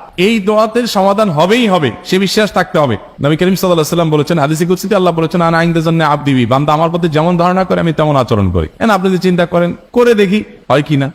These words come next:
দেখি ট্রাই করি", তাহলে ওই আল্লাহ তাআলা বলবেন, "ঠিক আছে, দেখতে থাক।" আপনি যদি ইয়াকিন করেন যে না, নবী করিম সাল্লাল্লাহু আলাইহি ওয়াসাল্লাম যে বলেছেন, অতএব সেটা হবেই, আর আল্লাহ রাব্বুল আলামিনের কাছে আমি ওইভাবেই চাবো যে আল্লাহ দিবেনই, আমি নিয়েই ছাড়বো,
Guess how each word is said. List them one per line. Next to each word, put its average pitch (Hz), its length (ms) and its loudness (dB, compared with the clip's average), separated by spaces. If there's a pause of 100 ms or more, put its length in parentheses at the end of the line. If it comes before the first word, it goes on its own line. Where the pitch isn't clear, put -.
দেখি 180 220 0
ট্রাই 175 240 0
করি", 165 220 -2 (220)
তাহলে 190 280 2
ওই 208 240 2
আল্লাহ 170 280 0
তাআলা 196 220 2
বলবেন, 185 260 0
"ঠিক 185 140 0
আছে, 175 300 -2
দেখতে 139 220 -2
থাক।" 127 160 -2 (260)
আপনি 160 200 0
যদি 202 120 2
ইয়াকিন 202 300 0
করেন 214 260 0
যে 196 100 2
না, 147 240 0 (240)
নবী 147 160 2
করিম - 0 -
সাল্লাল্লাহু 185 340 0
আলাইহি 196 160 0
ওয়াসাল্লাম 202 420 0
যে 175 120 0
বলেছেন, 190 440 0
অতএব 185 360 0
সেটা 196 260 -2
হবেই, 151 320 2 (340)
আর 143 280 2 (240)
আল্লাহ 214 260 0
রাব্বুল 196 260 0
আলামিনের 185 520 0
কাছে 180 320 -2
আমি 175 240 0
ওইভাবেই 208 320 2
চাবো 180 280 0
যে 151 100 0
আল্লাহ 160 220 0
দিবেনই, 160 400 0 (240)
আমি 156 160 2
নিয়েই 190 300 2
ছাড়বো, 123 320 -2